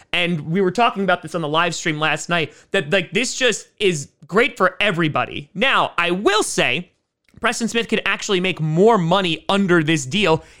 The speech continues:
if he reaches all these incentives, but that also means that, like, he's a monster and did really, really well. So,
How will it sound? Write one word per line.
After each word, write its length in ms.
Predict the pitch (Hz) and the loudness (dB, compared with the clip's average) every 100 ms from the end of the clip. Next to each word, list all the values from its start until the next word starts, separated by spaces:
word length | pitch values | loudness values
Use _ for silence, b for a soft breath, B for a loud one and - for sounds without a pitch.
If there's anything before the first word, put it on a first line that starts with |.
| _ | _
if 280 | 240 262 - _ | -4 -2 -4 _
he 160 | - 190 | -4 -2
reaches 360 | 170 185 190 170 | 2 2 2 2
all 180 | 165 | 2
these 200 | 156 156 | 2 0
incentives, 520 | 160 160 180 175 165 135 | -2 -2 -2 0 -2 -2
but 300 | 131 175 165 | 0 0 0
that 100 | 156 | -2
also 280 | 160 160 | -2 -2
means 220 | 151 151 143 | -4 -4 -4
that, 120 | 135 | -4
like, 160 | 139 | -6
he's 200 | - 156 | -6 -6
a 40 | 143 | -4
monster 460 | 139 139 139 139 | -2 -2 -4 -8
and 80 | 139 | -8
did 160 | 139 127 | -8 -8
really, 180 | 139 131 | -8 -8
really 220 | 123 120 | -10 -6
well. 260 | 127 104 | -6 -6
So, 320 | - 139 127 | -6 -6 -6